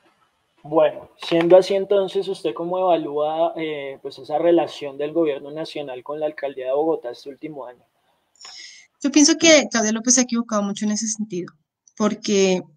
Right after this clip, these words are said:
Speaker 2: nosotros hemos visto cómo otras alcaldías de otros, de otros, de otras ciudades han podido funcionar muy bien, por ejemplo, Barranquilla, con el gobierno nacional, de poder hacer un trabajo coordinado. Y nosotros hemos visto una alcaldesa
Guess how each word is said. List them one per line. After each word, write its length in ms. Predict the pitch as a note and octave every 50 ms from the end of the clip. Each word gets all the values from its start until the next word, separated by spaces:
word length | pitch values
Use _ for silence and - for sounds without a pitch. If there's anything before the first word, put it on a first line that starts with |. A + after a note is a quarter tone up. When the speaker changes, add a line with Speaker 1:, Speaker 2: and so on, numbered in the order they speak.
| _ _
Speaker 2:
nosotros 320 | A3+ G#3+ G#3 G#3 G3+ G#3+
hemos 180 | A3+ A#3 A#3 A#3+
visto 240 | B3 B3 - C4+ C4
cómo 180 | C4+ C4 B3+
otras 260 | B3+ B3 B3 B3+ B3+ C4
alcaldías 520 | C4 B3+ - G#3+ G3+ G3 G3+ F#3+ F#3 F#3+
de 100 | F#3+ G#3
otros, 280 | G3 - G#3 F#3+ - -
de 140 | G#3 G#3 G#3
otros, 480 | G3 G3+ F#3+ F#3+ G3 G3+ G#3 - -
de 100 | - G#3+
otras 200 | G3+ G3+ G3+ F#3+
ciudades 260 | - A3+ G#3 G3+ G3 G3+
han 100 | G3+ G3+
podido 240 | - A3 A3 A3
funcionar 420 | G#3+ - A#3+ A3 A3+ G#3+ G3 F#3 F3
muy 120 | F3 F3+ F#3
bien, 220 | G#3+ G#3 G3+ G3+
por 160 | - F#3+ F#3+
ejemplo, 540 | F#3 F#3 F#3+ F#3 F3+ F3+ G3 G3+ G#3 G#3 G#3 - - - - -
Barranquilla, 640 | - A3+ A3 G#3 F#3+ F3+ F3+ A#3+ A#3+ A3 - F3 - - _
con 160 | - G#3+ G#3
el 100 | G#3 G3+
gobierno 240 | G3+ F#3+ F#3 F#3+ G3
nacional, 460 | G#3 G#3 A#3 A3 G#3 G3 F#3+ F3+ F#3 -
de 140 | F3+ F#3
poder 260 | - _ G3 G3 F#3+ F#3+
hacer 220 | F#3+ F#3 A3 G#3+
un 100 | A3 A3
trabajo 340 | A3 A#3 A#3 A3+ A3 A3+ A3+ -
coordinado. 680 | - A#3 A3+ G#3+ G3+ F#3+ F#3 F#3 F#3+ G3 G#3 G3 - - _ _ - - - - - - - _
Y 80 | B3+
nosotros 320 | B3 A#3+ A#3+ B3 C4 B3 C#4+
hemos 200 | C#4 C#4+ C#4 B3+
visto 260 | C#4+ C4+ - - C#4
una 80 | C#4
alcaldesa 600 | C4 C4+ - C4 A3+ G3+ G3 G3 G3 G#3 G3+ G3+